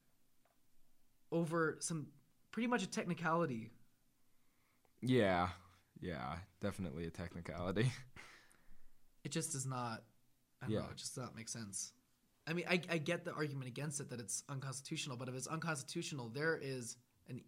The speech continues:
Speaker 1: easy, easy way to make it constitutional because it has widespread support from ac-,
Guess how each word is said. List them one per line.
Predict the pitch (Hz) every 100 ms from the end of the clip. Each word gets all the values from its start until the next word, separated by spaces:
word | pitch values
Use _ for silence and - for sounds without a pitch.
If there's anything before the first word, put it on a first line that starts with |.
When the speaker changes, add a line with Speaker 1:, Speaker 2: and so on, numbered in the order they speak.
| -
Speaker 1:
easy, | 165 165 160 151 156 151
easy | 151 147 143
way | 131 139 123 120 - _ _ _ _ -
to |
make | 143 135
it | 131 -
constitutional | 139 127 - 160 143 120
because | 110 110 123 117 - _ _ _ _ _ _
it | -
has | 170 175 147
widespread | 131 139 147 143 156 139
support | 123 127 120 117 - _ _ _ _ _ _ _ _ _
from | - 139 131
ac-, | 131